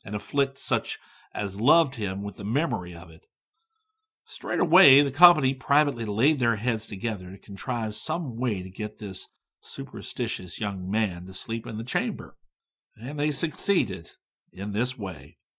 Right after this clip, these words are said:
They persuaded his betrothed, a lovely, mischievous young creature, niece of the lord of the castle, to help them in their plot.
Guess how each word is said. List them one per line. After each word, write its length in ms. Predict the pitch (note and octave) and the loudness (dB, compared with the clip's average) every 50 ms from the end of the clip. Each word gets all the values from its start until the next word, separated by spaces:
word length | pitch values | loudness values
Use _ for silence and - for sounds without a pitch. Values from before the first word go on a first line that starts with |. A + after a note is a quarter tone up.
| _ _ _ _ _ _ _ _ _ _ _ _ _ _ _ _ _ _ | _ _ _ _ _ _ _ _ _ _ _ _ _ _ _ _ _ _
They 120 | - A#2 B2+ | -2 -2 -2
persuaded 680 | B2 C#3 D3+ C#3+ - - G#3+ D#3+ D#3+ D#3+ D#3 D4+ D#3 | 0 2 0 0 0 0 -2 -4 -4 -4 -2 -2 0
his 200 | - G3 F3+ - | 4 4 2 2
betrothed, 840 | - C3 A#2 - - - - C#3+ G2+ F2 E2 F2 A2 A#2+ _ _ - - - _ _ - | 2 -6 -6 -6 -6 -6 -4 -4 -4 -4 -8 -12 -14 -16 _ _ -20 -20 -20 _ _ -12
a 100 | G2 G2+ | -8 -6
lovely, 480 | G#2 A2+ A#2+ A2+ G#2+ G2 F2+ F2 F2 | -2 0 0 0 0 -2 -6 -10 -8
mischievous 720 | F2 F2+ G#2 A#2+ C3 B2+ - - E2 D#2+ E2 E2+ - - | -8 -4 0 2 2 0 0 -8 -12 -12 -12 -12 -12 -12
young 160 | E2+ E2 E2+ | -12 -12 -12
creature, 560 | F2 - - F#2+ E2 D#2+ - - F2 G2+ B2 - _ _ _ _ _ _ _ _ _ _ _ - | -14 -14 -14 -14 -12 -12 -12 -12 -12 -14 -16 -16 _ _ _ _ _ _ _ _ _ _ _ -4
niece 340 | G#2 A2 A2 G#2+ G#2+ - - | 0 2 2 2 0 -2 -4
of 80 | G#2 | -4
the 80 | F#2 F#2+ | -4 -2
lord 240 | G2+ G#2+ G#2+ G#2 F#2 | 0 0 0 0 -2
of 60 | E2+ | -6
the 60 | E2+ | -10
castle, 580 | - - C#3+ C3 G#2+ F2+ - - G#2 G2+ B2 _ _ _ _ _ _ _ _ _ _ _ _ - | -10 0 0 2 2 0 -4 -8 -10 -10 -14 _ _ _ _ _ _ _ _ _ _ _ _ -2
to 100 | - B2+ | -2 -2
help 380 | B2+ C#3+ E3+ E3 E3+ E3+ - | 2 6 6 6 6 6 0
them 200 | - D#3 D#3 D3+ | 0 0 2 2
in 140 | C#3 C#3 C#3+ | 2 0 2
their 140 | C#3+ C#3 C#3+ | 0 -2 -2
plot. 460 | C3+ - - G2+ F2+ - - - - | -4 -4 -4 -4 -4 -4 -12 -14 -20